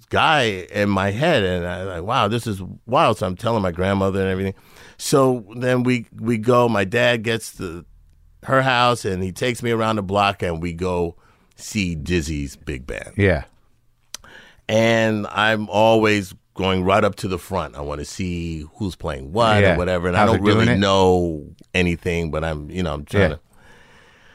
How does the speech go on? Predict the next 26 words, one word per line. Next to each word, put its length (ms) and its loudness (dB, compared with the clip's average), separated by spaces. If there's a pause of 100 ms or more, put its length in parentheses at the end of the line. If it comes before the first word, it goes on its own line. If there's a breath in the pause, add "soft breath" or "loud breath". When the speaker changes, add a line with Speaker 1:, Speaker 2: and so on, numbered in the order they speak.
(540 soft breath)
Speaker 1:
And 200 4
I 60 4
look 200 4
up 100 2
at 60 0
the 80 -2
trumpet 500 0
section, 680 -2 (640 soft breath)
and 560 2 (1800)
I 60 0
turn 180 2
to 60 4
my 100 4
father 320 4
and 60 2
I 40 -6
said, 160 0
"Dad, 240 2
that's 220 2
my 140 6
teacher. 580 2 (300 loud breath)
That's 180 2
my 140 4
teacher. 380 6
I 100 4
ju-, 220 4